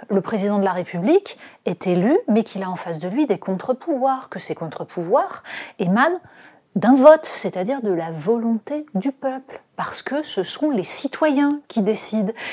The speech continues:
et que les citoyens réunis, assemblés pour délibérer, eh bien, ou plutôt pour délibérer à travers leurs représentants, ça existe et c'est ça qui permet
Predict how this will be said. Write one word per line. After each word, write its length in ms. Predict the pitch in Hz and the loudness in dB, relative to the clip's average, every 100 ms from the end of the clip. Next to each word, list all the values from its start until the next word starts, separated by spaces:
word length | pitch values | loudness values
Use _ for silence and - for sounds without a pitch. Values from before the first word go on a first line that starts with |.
| - | -4
et 100 | 196 | -2
que 280 | - 214 - - | 6 6 6 -4
les 220 | 170 175 | -2 0
citoyens 840 | - - 277 - 254 220 226 202 _ _ _ - | 0 2 0 2 0 2 0 -2 _ _ _ -8
réunis, 680 | 151 180 175 165 180 220 370 415 - | -4 0 0 0 2 2 2 -2 -8
assemblés 680 | 214 - - 185 175 180 170 | -6 -2 -2 -2 0 0 0
pour 380 | - - 285 254 | -2 2 4 4
délibérer, 840 | 190 170 175 160 151 170 233 440 - - - - | 2 0 -2 -4 -4 0 0 -2 -8 -16 -14 -8
eh 80 | 165 | -6
bien, 340 | 147 214 311 - _ - | -2 0 -2 -6 _ -18
ou 40 | |
plutôt 320 | 127 160 220 | -8 0 2
pour 140 | 180 151 | 2 0
délibérer 440 | 147 165 165 175 - | -2 -2 -2 -4 -6
à 100 | - | -6
travers 420 | - 165 190 165 | 0 4 4 4
leurs 280 | 151 - 170 | -2 -4 -4
représentants, 720 | 165 - 147 143 - 226 381 - - _ | -4 -4 -6 -10 0 0 0 -6 -20 _
ça 360 | - - 254 202 | -4 0 4 4
existe 580 | 165 139 185 339 - 220 | 2 0 2 2 4 2
et 60 | |
c'est 180 | 196 151 | 2 -6
ça 460 | - - - - - | -4 -4 -4 -6 -6
qui 160 | - 269 | -6 -6
permet 460 | 180 - 143 147 | -6 -8 -12 -14